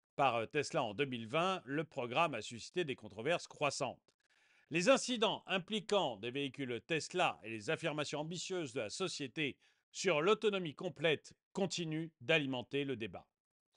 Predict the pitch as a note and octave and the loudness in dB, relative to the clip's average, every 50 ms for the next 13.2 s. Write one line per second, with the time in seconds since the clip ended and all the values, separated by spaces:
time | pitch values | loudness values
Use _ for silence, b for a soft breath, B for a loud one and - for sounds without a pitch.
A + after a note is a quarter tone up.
0 | _ _ _ _ _ _ _ A#2+ E3+ A3 A#3+ - - - A3 F#3+ G#3 G#3+ G3 E3+ | _ _ _ _ _ _ _ 2 4 4 4 4 0 -2 0 4 4 4 6 4
1 | C#3+ B2 C3 D#3+ E3 D#3 - - A3+ A#3+ A#3+ A3+ G#3+ - B2+ C#3+ C3+ C3+ B2+ B2 | 2 4 4 4 4 4 2 2 2 2 2 0 -4 -4 -4 2 4 4 4 4
2 | A#2+ _ - D3+ - - E3 D#3+ D#3+ D3 D3 F3 D#3+ - _ - F#3 F3+ - F#3+ | 2 _ -4 -4 -2 -2 -2 -2 0 0 -2 -2 -4 -6 _ 2 2 2 4 2
3 | F3+ D#3+ C#3 C#3+ F#3 F#3+ F3 D3+ A#2+ G2+ A2 A#2 A2+ - B2 A2+ A2+ C3 E3+ D#3 | 0 0 2 2 4 4 4 2 0 -4 -6 -8 -4 -2 -4 -4 -2 -4 -4 -2
4 | - F3 C#3+ - - E3+ E3 C#3+ A#2+ G#2+ - - - E3+ F3+ D#3 B2 G#2 G#2+ C3 | -2 -4 -4 -2 -2 0 0 0 -2 -2 -8 -8 -4 -2 0 0 0 0 0 2
5 | E3 G3+ F#3+ - - - _ _ _ _ _ _ _ _ D3 D#3 D3+ D3+ C#3+ - | 2 2 0 -2 -12 -14 _ _ _ _ _ _ _ _ 0 2 2 2 -2 -2
6 | - C#3+ C3+ A#2 A2+ A2+ G#2 G#2 C#3 C#3 - - - E3 D3 B2 - - G2 F2 | -2 -2 -2 -2 -2 -6 -4 -4 -4 -6 -4 0 2 2 2 2 -2 -8 -12 -12
7 | D#2 A2 C3+ D#3+ D3+ B2+ - - - _ A2+ A#2 A#2 A#2 - - B2 A#2 A#2+ A2+ | -4 2 4 4 4 4 0 -8 -16 _ -6 -4 -4 -4 -4 -4 -4 -4 -4 -6
8 | - - A2 A2+ A2+ A2 A2+ A#2 A2+ G#2+ F#2+ F2 F2 - C3+ C3 A2+ G#2 - _ | -6 -8 -8 -8 -8 -6 -4 -4 -4 -6 -6 -10 -12 -8 -8 -8 -8 -8 -8 _
9 | - F3 F#3+ G3 F3+ - _ _ _ _ _ _ _ _ _ - G#3 G#3+ G3+ F#3+ | 2 4 4 4 2 -2 _ _ _ _ _ _ _ _ _ 2 2 4 4 4
10 | G3+ A3 G#3+ G#3+ - - _ - A#2 A#2 B2 C3+ D3+ D#3 D3 E3 D3+ D3+ - G3+ | 2 2 0 -2 -6 -16 _ -10 -6 -4 0 2 2 2 4 2 0 0 -2 -4
11 | G#3+ F3 - _ - A3+ G#3 - - - E3 C#3+ - - - D3 C#3 D3 C#3+ - | -4 -4 -6 _ 4 4 4 4 2 -8 -10 -10 -12 -4 -2 -2 -2 -2 -4 -10
12 | _ G2 A2 C3+ C3+ - G3+ E3+ - _ _ G#3 F3 - - G3 F3+ D3 A#2+ F#2+ | _ -6 -6 -4 0 2 0 0 0 _ _ 0 0 2 0 -2 0 0 -2 -4
13 | - - _ | -8 -16 _